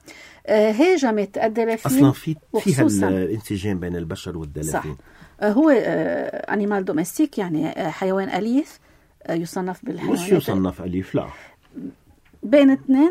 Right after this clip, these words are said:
Speaker 2: يعني
Speaker 1: آه.
Speaker 2: ممكن إنه يكون قريب للبشر، في تناغم بينه وبين
Speaker 1: طيب،
Speaker 2: البشر.
Speaker 1: خلص.
Speaker 2: بس منه
Speaker 1: قبلنا،
Speaker 2: أليف يعني.
Speaker 1: قبلنا بال-، آه، إنه ما أكيد ما فيني ربي، آه،
Speaker 2: إيه، هي ما فيك
Speaker 1: دفعة عندي
Speaker 2: تربي. شو،
Speaker 1: بالبيت.
Speaker 2: شو الأليف يعني؟ يعني بتحطيه
Speaker 1: أليف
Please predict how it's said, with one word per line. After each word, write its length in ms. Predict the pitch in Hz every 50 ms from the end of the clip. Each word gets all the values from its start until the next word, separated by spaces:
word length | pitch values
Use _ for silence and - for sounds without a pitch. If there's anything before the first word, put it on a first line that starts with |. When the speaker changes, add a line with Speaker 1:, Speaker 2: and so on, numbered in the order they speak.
| 403 392 320
Speaker 2:
يعني 380 | 254 190 196 196 196 190 185 147
Speaker 1:
آه. 40 | -
Speaker 2:
ممكن 520 | 147 165 180 208 214 202 190 - 185 175 143
إنه 480 | 147 147 147 147 147 147 151 156 156 151
يكون 300 | 139 - 175 170 160 131
قريب 380 | 127 139 139 143 143 127 120
للبشر، 520 | 120 107 98 92 107 - - 120 113 110 101
في 240 | - - 160 156
تناغم 520 | 143 147 135 131 135 135 123 120 120 113 107
بينه 240 | 113 117 113 113 110
وبين 180 | 101 101 -
Speaker 1:
طيب، 120 | 110 101 95
Speaker 2:
البشر. 280 | 90 92 95 - - -
Speaker 1:
خلص. 220 | - - - - - -
Speaker 2:
بس 160 | 110 - -
منه 140 | 131 127 -
Speaker 1:
قبلنا، 320 | 233 277 277 262 240 220
Speaker 2:
أليف 160 | 190 - - 104
يعني. 220 | 87 82 - -
Speaker 1:
قبلنا 260 | 294 294 277 247 226
بال-، 220 | 202 202 196 202 202
آه، 460 | 190 175 - - 175 170 170 175 165 - - - - - - _ _ _ _ _ - -
إنه 100 | 214 196
ما 120 | 196 175 -
أكيد 220 | 190 - 269 233
ما 80 | 226 233
فيني 260 | - 269 254 254 269
ربي، 280 | 262 285 262 226 254 247
آه، 540 | 240 240 233 226 214 220 - 208 202 175
Speaker 2:
إيه، 200 | 196 190 190 185
هي 120 | 165 156 139
ما 100 | 131 135
فيك 140 | - - 151
Speaker 1:
دفعة 120 | 269 277
عندي 280 | 269 262 - 254 240 247
Speaker 2:
تربي. 100 | 226 220
شو، 80 | - -
Speaker 1:
بالبيت. 260 | 240 220 202 202 196
Speaker 2:
شو 120 | - 160
الأليف 460 | 151 - - 110 107 104 98 - -
يعني؟ 200 | 98 90 82 85 95 -
يعني 180 | - 113 113 110
بتحطيه 480 | 110 135 - - - 143 - - 156 143
Speaker 1:
أليف 100 | 135